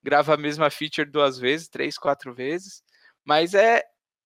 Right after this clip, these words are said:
super legal, é super importante o que tá acontecendo. E nesse, o,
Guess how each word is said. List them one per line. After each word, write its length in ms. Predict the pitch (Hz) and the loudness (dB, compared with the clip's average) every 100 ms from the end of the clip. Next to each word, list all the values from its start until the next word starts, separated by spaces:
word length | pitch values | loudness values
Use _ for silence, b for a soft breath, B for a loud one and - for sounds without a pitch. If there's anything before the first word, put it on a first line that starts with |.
| _ | _
super 380 | - - 202 202 | -12 -6 0 2
legal, 420 | 170 135 143 185 175 | 2 4 4 6 4
é 120 | 139 | 0
super 680 | - - 151 165 151 135 135 | -4 -12 -10 -4 -2 -2 -8
importante 760 | 143 - 127 - 139 160 - | -12 -8 -8 -6 -10 -10 -18
o 20 | |
que 80 | - | -10
tá 80 | 135 | -10
acontecendo. 1000 | - 135 135 131 - 139 160 196 185 - b b b b | -10 -20 -12 -12 -10 -12 -10 -8 -8 -10 b b b b
E 400 | 131 151 160 160 | 0 2 2 0
nesse, 800 | 156 165 - 170 151 143 135 131 - | -2 -4 -2 -4 -2 -2 -4 -8 -12
o, 280 | 143 139 | -16 -16